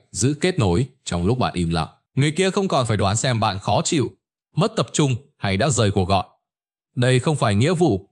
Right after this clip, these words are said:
phải giải thích mọi khoảng dừng. Nó chỉ là công cụ hữu ích khi rủi ro hiểu lầm cao. Bạn cũng có thể xem nhịp trò chuyện như điều được thương lượng, không phải bài kiểm tra năng lực xã hội. Với người thân, một câu đơn giản như "Khi im lặng lâu, mình hay tưởng bạn đang giận"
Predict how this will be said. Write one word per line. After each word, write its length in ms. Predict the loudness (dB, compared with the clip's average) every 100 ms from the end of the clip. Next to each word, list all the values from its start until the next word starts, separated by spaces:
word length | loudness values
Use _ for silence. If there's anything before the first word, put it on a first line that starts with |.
| _
phải 240 | -2 0 0
giải 200 | 0 0
thích 240 | -2 0
mọi 180 | 0 0
khoảng 220 | -2 -2
dừng. 200 | -2 -2 -6 _
Nó 140 | -2 -2
chỉ 120 | 0
là 120 | 0 0
công 200 | 0 2
cụ 160 | 4
hữu 160 | 6 4
ích 280 | 2 -2 _
khi 200 | 0 2
rủi 200 | 2 2
ro 160 | 2
hiểu 160 | 2 2
lầm 180 | 0 -2
cao. 340 | -2 -2 -6 _ _ _ -2
Bạn 260 | 0 0
cũng 160 | 0 0
có 100 | 2
thể 140 | 2
xem 220 | 2 2
nhịp 180 | 2 0 2
trò 200 | 0 2
chuyện 260 | 0 0 -2
như 200 | 0 2
điều 180 | 2 0
được 140 | -2
thương 180 | 0 0
lượng, 180 | -2 -4 _ _ _ _
không 200 | -4 -2
phải 160 | 0 2
bài 240 | 2 2
kiểm 240 | 0 -2
tra 140 | 0 0
năng 180 | 2 0
lực 100 | 0
xã 100 | 0
hội. 220 | -2 -4 -12 _
Với 160 | 0 2
người 120 | 4
thân, 240 | 2 0 -4 _ -2
một 160 | 0 2
câu 120 | 2
đơn 180 | 4 4
giản 280 | 2 0 0
như 100 | 2
"Khi 200 | 2 4
im 100 | 4
lặng 220 | 2 2
lâu, 320 | 4 2 0 _
mình 300 | 0 2 2 -4
hay 140 | -4 -2
tưởng 220 | 2 2
bạn 140 | 2
đang 180 | 0 2
giận" 180 | 2